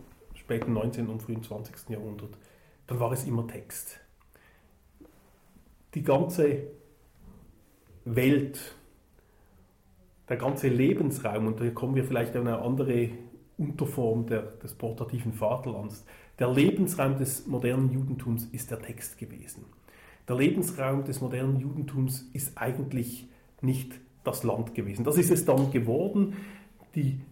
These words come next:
Juden sind mit der Zeit ins Land gegangen, oft auch, weil sie mussten oder weil sie vertrieben worden sind. Wenn sie ins Land gegangen sind, dann haben sie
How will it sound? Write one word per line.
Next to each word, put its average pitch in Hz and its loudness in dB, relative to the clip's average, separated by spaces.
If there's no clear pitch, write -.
Juden 143 0
sind 139 2
mit 131 0
der 123 0
Zeit 120 -2
ins 123 -4
Land 113 0
gegangen, 123 2
oft 120 -2
auch, 117 0
weil 113 4
sie 120 -4
mussten 160 2
oder 131 0
weil 113 0
sie - -8
vertrieben 180 0
worden 165 0
sind. 151 -2
Wenn 170 2
sie 185 4
ins 175 4
Land 185 4
gegangen 202 0
sind, 170 0
dann 147 0
haben 160 -2
sie 139 -6